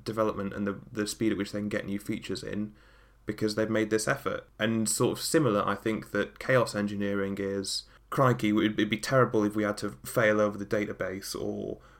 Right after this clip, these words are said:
what would happen if, we don't know what would happen if this random piece of infrastructure exploded because, uh, the guy that put it in disappeared, or it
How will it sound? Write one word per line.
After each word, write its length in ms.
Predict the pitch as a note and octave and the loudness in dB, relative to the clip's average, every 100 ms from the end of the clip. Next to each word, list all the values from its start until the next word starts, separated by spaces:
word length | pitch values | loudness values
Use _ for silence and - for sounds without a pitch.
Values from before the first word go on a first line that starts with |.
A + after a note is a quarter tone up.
| - - | -16 -4
what 260 | A2+ B2 | 6 6
would 120 | A2+ G#2+ | 6 2
happen 400 | A2+ - G2+ G2+ | 0 0 -4 0
if, 380 | G#2 G2+ G#2 - | -2 -2 -6 -4
we 140 | A2 | 2
don't 160 | A#2+ A2 | 4 4
know 60 | |
what 100 | G#2+ | 2
would 80 | - | 0
happen 260 | G#2 - G#2 | -6 -4 -4
if 140 | G#2 | -2
this 240 | G#2 - | -2 -2
random 340 | G#2+ G2+ G2 G2 | -2 0 0 -4
piece 240 | G#2 G2+ | -4 -4
of 140 | G2 G2+ | -2 -4
infrastructure 560 | G2 - - - - | -4 -6 -6 -6 -6
exploded 720 | - - - G#2+ G2+ G2+ - - | -6 -6 -4 -2 -2 -4 -6 -8
because, 600 | F#2 - F#2+ F#2+ - - - - - | -8 -6 -6 -6 -8 -12 -20 -20 -8
uh, 240 | - - | -6 -4
the 100 | A2 | -4
guy 240 | A2 A2+ G#2+ | 0 4 4
that 160 | G#2 | 2
put 160 | - G#2+ | -2 0
it 100 | G#2+ | 0
in 720 | G2+ G2 G2 G2+ - - - - | 0 -2 -2 -4 -6 -10 -12 -6
disappeared, 640 | - A2 G#2 A2 F#2+ F#2+ F#2+ | -2 0 -2 -2 -2 -2 -4
or 240 | G#2 | -6
it 60 | G2+ | -6